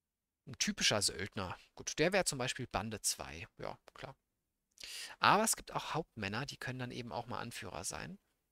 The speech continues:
Und typischer Stadtknecht. Stadtknecht?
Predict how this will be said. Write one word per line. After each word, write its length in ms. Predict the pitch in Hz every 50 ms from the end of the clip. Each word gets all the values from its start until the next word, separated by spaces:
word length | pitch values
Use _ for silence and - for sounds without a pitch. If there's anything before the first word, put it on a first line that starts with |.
| _ _ _ _ _ _ _ _ _ _ _ _ _ _ _ _ _ _ _ _ _ _ _ _ _
Und 640 | - 110 104 104 101 - - - - - - - - _ _ _ _ _ _ _ _ _ - -
typischer 520 | - - 151 - - 127 - 123 110 110 -
Stadtknecht. 1160 | - - - - 127 - - - - - - - - 123 98 80 - - - - - - - _ _ _ _ _ _ _ _ _ _ _ _ _ -
Stadtknecht? 720 | - - - - - - - - 233 247 - - - -